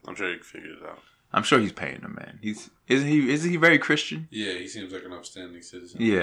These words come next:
Speaker 2: I don't think he's doing anything, anything bad out there. He's
Speaker 1: Yeah.
Speaker 2: not being like, uh, um, Le-, LeVar Ball's son,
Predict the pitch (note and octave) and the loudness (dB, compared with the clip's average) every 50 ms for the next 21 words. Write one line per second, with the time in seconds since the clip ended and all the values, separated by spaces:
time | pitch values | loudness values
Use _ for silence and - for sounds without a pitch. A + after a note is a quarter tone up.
0 | F2+ G2 G#2+ G#2 G#2 - G2 F#2 G2 F#2 F2+ F2 F2 F2+ F2+ F2 F2 F#2 F#2+ F#2+ | 4 4 2 2 0 -4 -4 -4 -4 -4 -4 -6 -6 -6 -4 -2 0 0 0 0
1 | F#2 - - F#2 F2+ F2 F2 F#2 G#2 - G2 G#2 G2+ - F#2+ F#2 F2 D#2 F2+ F2+ | -2 -4 -6 -8 -8 -8 -10 -14 -14 -8 -6 -6 -4 -2 -2 -2 0 2 0 0
2 | F2 E2 E2 E2 E2 - E2 E2+ E2+ F2 - _ _ _ _ _ _ _ _ _ | 2 0 0 -2 -2 -4 -6 -8 -8 -10 -16 _ _ _ _ _ _ _ _ _
3 | _ _ - E2+ E2 F#2+ F#2+ F2 E2+ E2+ F#2+ F#2 F2 F2 E2 E2 E2+ - F2+ F2+ | _ _ -4 -2 0 2 2 0 0 0 -2 -2 -2 -2 -4 -4 -4 -4 -6 -6
4 | F2+ F2+ F2+ F2 - _ _ _ _ _ _ _ _ _ _ - - - _ _ | -6 -6 -8 -10 -14 _ _ _ _ _ _ _ _ _ _ -18 -18 -18 _ _
5 | _ _ - D#2+ D#2 D#2 E2 E2 E2 E2+ E2+ F2 D2 D#2 - - - F2+ E2 E2+ | _ _ -8 -6 -6 -6 -8 -10 -12 -14 -12 -8 -8 -8 -8 -8 -8 -8 -2 0
6 | F2+ F2 F2 E2 F2+ F2+ F2 E2+ E2+ - - F#2+ F#2 F2+ F2 F2+ | 0 0 0 0 -2 -2 -2 -4 -6 -6 -4 -4 -4 -4 -4 -10